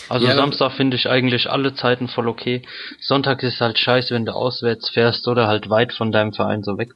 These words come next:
Speaker 1: wohnst, ne?
Speaker 2: Ja, das Blöde ist halt bei Samstag, ähm, wenn du fünfzehn dreißig spielst, dann kannst du noch die zweite Halbzeit vom achtzehn dreißig Spiel sehen, wenn du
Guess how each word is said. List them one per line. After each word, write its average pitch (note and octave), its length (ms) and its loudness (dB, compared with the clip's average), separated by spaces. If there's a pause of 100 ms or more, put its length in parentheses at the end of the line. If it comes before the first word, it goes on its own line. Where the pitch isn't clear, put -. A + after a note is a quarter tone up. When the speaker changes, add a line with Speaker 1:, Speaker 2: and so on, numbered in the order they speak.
Speaker 1:
wohnst, F#2+ 280 -10
ne? A2 100 -12 (240)
Speaker 2:
Ja, A2 180 4
das A#2 140 -2
Blöde A#2 240 2
ist A#2 140 0
halt A2+ 180 2
bei A2 120 0
Samstag, A#2 640 0 (600)
ähm, G#2 500 -2 (100)
wenn A2+ 140 4
du A2+ 40 4
fünfzehn A#2 400 0
dreißig A2 480 2
spielst, A#2 640 -2 (380)
dann G#2+ 380 0 (680)
kannst - 460 0
du A#2+ 320 0 (320)
noch A#2+ 200 2
die A#2+ 120 -2
zweite A#2 500 2
Halbzeit A#2 340 0
vom A2 300 -4 (260)
achtzehn A#2+ 400 0
dreißig G2+ 400 0
Spiel G#2 260 -4
sehen, G#2 380 0 (540)
wenn A2 340 4
du G2+ 300 0